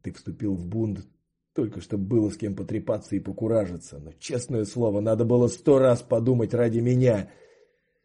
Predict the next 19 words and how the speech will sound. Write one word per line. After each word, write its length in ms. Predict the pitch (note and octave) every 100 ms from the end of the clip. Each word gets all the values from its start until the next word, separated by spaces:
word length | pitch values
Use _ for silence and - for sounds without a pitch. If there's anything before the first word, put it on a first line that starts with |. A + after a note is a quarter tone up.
| _ _ _ _ _ _ _ _ _ _ _ _ _ _ _
Бунт — 400 | G2 F#2+ F#2+ - _
название 600 | F#2 G2 F#2 E2+ E2+ E2+
пронацистской 680 | E2 - D#2+ D#2 E2+ - E2+
организации 720 | D#2+ D#2+ D#2+ D#2 D#2+ - D#2+ D#2
этнических 640 | E2 E2 - - E2 -
немцев 380 | F2+ E2 - -
в 40 |
С 120 | -
Ш 280 | - E2 E2
А 40 |
в 60 | D#2
тридцатые 580 | - D2 D#2 D2+ - D2+
годы. 360 | - D#2 - _ _ _ _ _ _ _ _ _ _ _ _ _ _ _ _ -
Я 180 | G2+ E2+
открыл 320 | - D#2+ D2+
глаза. 480 | D2+ D2 D#2+ D2+ _ _ _ _ _ _ _ _ _ _ _ _ _ _ _ _ _ _ _ _ _ _ _
Слез 360 | - F2 E2+
не 200 | F#2 F#2
было. 260 | D#2+ E2